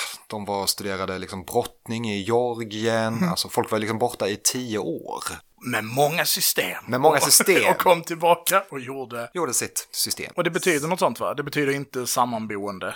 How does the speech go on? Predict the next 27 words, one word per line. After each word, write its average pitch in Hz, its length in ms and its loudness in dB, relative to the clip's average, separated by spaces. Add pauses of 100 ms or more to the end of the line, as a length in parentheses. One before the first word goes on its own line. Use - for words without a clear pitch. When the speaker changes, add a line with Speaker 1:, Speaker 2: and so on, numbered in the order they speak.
(140)
Speaker 2:
som 113 340 -10
sambo 110 340 -4
betyder 110 240 -10
för 131 100 -4
Speaker 1:
Nej, 131 140 8
Speaker 2:
oss, - 60 0
Speaker 1:
det - 60 -6
Speaker 2:
utan 127 120 0
Speaker 1:
betyder 120 200 2
någonting 110 200 -2
annat. 110 340 -4 (300)
Speaker 2:
det 151 80 0
är 143 40 0
något 135 160 -4
med 123 100 -4
system. 123 220 -2
Speaker 1:
Men - 80 0
det 143 60 4
var 156 80 8
ju 151 60 8
också 156 260 4
att 135 100 2
man 139 140 2
ville 143 140 2
ha 143 160 8
ett - 80 4
system 123 560 2